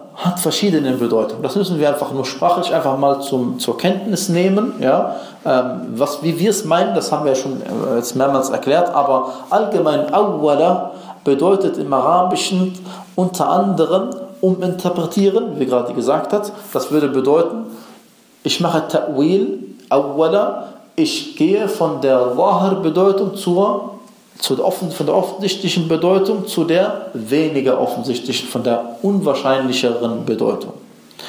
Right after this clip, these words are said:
Das bedeutet Ta'wil machen, das Verb awwala. Ähm, awwala bedeutet sprachlich gesehen aber auch interpretieren,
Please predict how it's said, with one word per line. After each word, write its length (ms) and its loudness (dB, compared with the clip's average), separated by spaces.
Das 300 -2
bedeutet 580 0
Ta'wil 440 2
machen, 420 -2
das 180 -6
Verb 300 2
awwala. 500 -2
Ähm, 480 2
awwala 480 2
bedeutet 440 2
sprachlich 540 0
gesehen 320 0
aber 340 0
auch 420 0
interpretieren, 1300 0